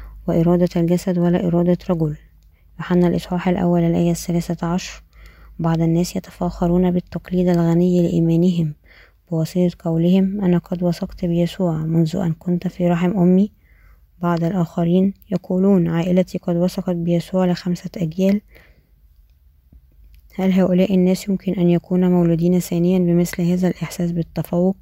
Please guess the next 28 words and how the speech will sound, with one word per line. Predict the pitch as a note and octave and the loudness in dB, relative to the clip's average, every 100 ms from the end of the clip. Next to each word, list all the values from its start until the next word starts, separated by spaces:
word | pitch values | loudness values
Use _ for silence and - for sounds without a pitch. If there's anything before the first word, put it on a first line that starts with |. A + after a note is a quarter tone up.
| - - - - - - | -16 -20 -20 -20 -20 -6
لا، | G3 F#3+ D#3 - _ - | 2 4 2 -4 _ -12
هؤلاء | - E3 E3 E3+ | -4 0 0 2
الناس | E3+ F3 F#3 F#3+ | 2 2 0 -2
لا | |
يمكن | F#3 F#3 F#3 | -2 -2 -4
أن | F3 F3+ | -2 0
يصبحوا | F3 E3+ F3 F3 E3+ | 0 0 -2 -2 -4
شعب | F3 E3+ E3 | -2 -2 0
الله. | D#3+ D#3 C#3+ - _ _ - - - E3+ | 0 -2 -4 -14 _ _ -20 -20 -12 -2
الرب | E3 E3+ | -2 2
يخبرنا | E3+ E3 F3+ F#3 F#3 | 2 4 4 4 4
أنه | F3+ F#3 | 2 2
سيختبر | F#3 F3 E3+ - F#3 F#3 | 0 -4 -4 -4 -2 2
مثل | F3+ F#3 F#3+ | 0 -2 -4
إيمان | - E3+ F3+ | -2 2 2
هؤلاء | F3+ F3+ E3+ F3+ F3+ | 2 0 0 2 2
الناس | F3 F#3 - | 2 2 -2
ويتركهم | F3+ E3+ F#3 F3 F3+ F3 | -4 -4 -6 -6 -2 -2
بسبب | E3 F3 E3+ | -2 -2 -4
شرهم، | - F3 E3+ F#3 E3 D3+ - - - - - - - - | -4 -4 0 0 -2 -6 -10 -20 -20 -20 -20 -20 -20 -6
كبريائهم | D#3+ D#3+ E3 F#3 E3+ F3 | -2 2 2 2 2 2
بذاتهم، | E3 D#3+ E3+ - F#3 F#3 F#3+ - - - - - - - | 2 2 0 0 0 2 0 -4 -18 -20 -20 -20 -12 -4
بذاته | E3 F3 F#3 | 0 0 2
لن | F#3 F#3+ | 0 2
يحتمل | F3+ F3 - F#3+ F#3+ | 0 -2 -2 0 2
أن | F3+ | 2
يكون | F3+ F3 F#3 F3+ | 2 0 -2 0
المشكلة | F3 E3+ - - F#3 | 0 0 -4 -2 -2